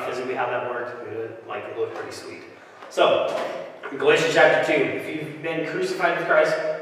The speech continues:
Christ now lives in you. According to Col-, uh, Colossians chapter three, though, if Christ is in you, then all of a sudden now you're in Christ. So here we are.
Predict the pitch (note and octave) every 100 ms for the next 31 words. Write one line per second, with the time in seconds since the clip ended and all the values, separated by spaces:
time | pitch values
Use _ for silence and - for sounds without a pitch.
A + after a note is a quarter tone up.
0 | - D3+ - - - G3+ D3 C#3+ - -
1 | A2+ - - - - - - - _ _
2 | _ - D3+ D#3 D#3+ D#3 D#3 D#3+ D#3 D#3
3 | D#3 D#3+ E3 F3 B3 F4 - - E4+ -
4 | G#4+ - - - - - - - - D#3+
5 | D#3 E3 D#3+ D#3+ - - F3+ F#3+ F#3 F3+
6 | F3 F3+ - - - - - D3 D3+ D3+
7 | D3+ D3+ C#3+ C#3+ D3 D3 C#3+ D3 C3+ C#3+
8 | - - - - - - - - - -
9 | - - - - - - - - - -
10 | - - - - - - - - -